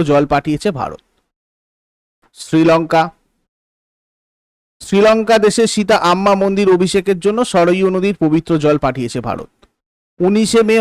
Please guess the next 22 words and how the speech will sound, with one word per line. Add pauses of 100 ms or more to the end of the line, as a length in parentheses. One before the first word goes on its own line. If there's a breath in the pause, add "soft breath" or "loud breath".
অনুষ্ঠিত (100)
হবে (120)
প্রাণ
প্রতিষ্ঠার
অনুষ্ঠান। (1300)
দু
হাজার (120)
চব্বিশ (420)
ওয়ার্ল্ড (120)
প্রেস (120)
ফ্রিডম (140)
ইন্ডেক্সে (100)
ভারতের
স্থান (120)
কত? (920)
ওয়ার্ল্ড
প্রেস (100)
ফ্রিডম
ইন্ডেক্সে
ভারতের
স্থান (120)
একশো